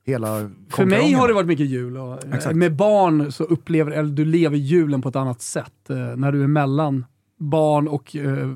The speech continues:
Speaker 2: eh, liksom att ha barn. Så, så är det inte riktigt samma sak heller. Alltså här är ju liksom, vet, julavslutningar och det är körer och det är fan och hans moster liksom. Eh, julkalender på T V och julkalendrar som öppnas och ska fixas och presenter som ska kö-, alltså,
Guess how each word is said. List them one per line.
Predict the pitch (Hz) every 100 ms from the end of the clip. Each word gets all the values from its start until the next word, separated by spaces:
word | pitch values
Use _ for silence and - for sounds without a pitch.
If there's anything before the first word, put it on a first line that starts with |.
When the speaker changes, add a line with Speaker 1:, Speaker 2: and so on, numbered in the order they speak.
| -
Speaker 2:
eh, | 143 135 135
liksom | 143 135 127 139 -
att | 143
ha | 180 196
barn. | 135 123 120 - _ _ _ _
Så, | _ - 156 156
så | 165
är |
det | 160
inte | 165 165
riktigt | 165 - 156
samma | 156 147
sak | 160 143 120
heller. | 170 117 104 - _
Alltså | 127
här | 135 156
är | 143
ju | 135 131
liksom, | 120 135
vet, | 117
julavslutningar | 127 143 131 120 151 135 139 131
och |
det | 127
är | 123
körer | - 139 131 135 131 131
och | 123 123 123
det | 131 123
är | 123 120 127 135 _
fan | 151 135
och |
hans | 135 127
moster | 143 123 -
liksom. | 117 113 127 143 _ _ _ - - _
Eh, | - 131
julkalender | 131 139 117 139 135 135 131 127
på | 123 123
T | - 135 123
V | 117 120 117
och | 120
julkalendrar | 120 147 123 - 139 147 143 139
som | 131 151
öppnas | - 165 - 151 151 139 -
och | 156
ska | - 151
fixas | - 160 - - 147 120
och | 151 135 131 120
presenter | 151 - 165 160 143 143
som | 139
ska | 147
kö-, | 139 160
alltså, | 143 139 139